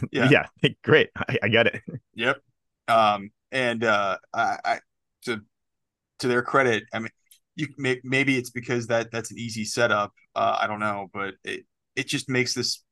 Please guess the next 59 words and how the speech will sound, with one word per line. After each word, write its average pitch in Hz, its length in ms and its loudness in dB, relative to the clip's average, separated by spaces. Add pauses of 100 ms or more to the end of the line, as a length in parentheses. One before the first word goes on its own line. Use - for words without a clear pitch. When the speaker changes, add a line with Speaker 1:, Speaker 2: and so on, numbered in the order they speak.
(380)
Speaker 2:
movie 120 300 -4
have 110 140 0
a 107 40 -4
lot 104 120 2
of 98 80 -8
stakes 101 460 -4
and, 107 80 -10
and 98 120 -12
just 101 200 -16
move 104 220 -4
a 101 60 -4
lot 90 180 -4
faster 98 420 -6
than, 95 400 -14
than 101 100 -16
anything 95 300 -14
else. - 500 -10
So 92 300 -6 (380)
I 156 60 6
have 127 120 2
no 117 120 2
idea 104 160 2
where 101 80 -4
I 95 40 -4
was 98 80 -10
going 98 120 -10
with 98 80 -14
that. 98 100 -4
I 104 40 0
lost 101 240 -4
my 92 80 -12
train - 220 -12
of - 60 -20
thought. 87 280 -10
Speaker 1:
<laughs> - 720 -2 (1080)
So 175 80 4
I'll 190 80 6
jump 147 180 4
back 113 180 4
to 104 80 -4
the 95 80 0
map 95 240 2
room. 87 340 0
Uh, 90 240 2
there's 113 180 -2
a 110 60 -2
great, 120 300 6 (320)
Speaker 2:
<laughs> - 20 -6 (200)
Speaker 1:
<laughs> - 1500 -4
a, 143 40 2 (140)
a 131 120 4
great 143 340 4
little 139 200 6
payoff 110 480 4
at 101 80 0
the 95 160 -4
end 101 180 -2
of 92 140 -2
it. 87 280 0